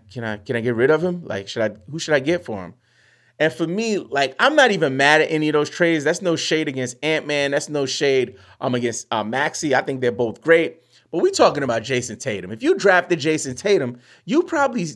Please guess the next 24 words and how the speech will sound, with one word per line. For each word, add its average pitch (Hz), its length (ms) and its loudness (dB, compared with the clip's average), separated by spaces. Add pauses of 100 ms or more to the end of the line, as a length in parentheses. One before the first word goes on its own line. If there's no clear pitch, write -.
(460)
paid, 233 400 2
like, - 460 0
top - 440 2
eight. 190 440 0 (640)
You, 480 320 2
you, 381 240 2
that's - 240 4
your 330 140 6
first 208 420 2
round 202 340 4
pick. 311 380 0 (220)
And 151 120 0
people 220 280 2
out 180 120 6
here, 160 140 2
"Man, 143 260 -4
I'll, 147 220 -8 (540)
maybe 156 180 -2
I'll 143 80 -2
try 165 140 -2
to 139 80 -2
get - 160 -4
some 120 140 -12
depth. 131 460 -6